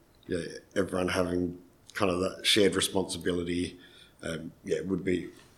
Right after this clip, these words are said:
kind of easier process in, in the end where, so,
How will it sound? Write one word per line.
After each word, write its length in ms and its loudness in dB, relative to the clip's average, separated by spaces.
kind 180 2
of 200 -4
easier 400 4
process 600 0
in, 280 -6
in 120 -2
the 140 -4
end 300 -6
where, 240 -10
so, 140 0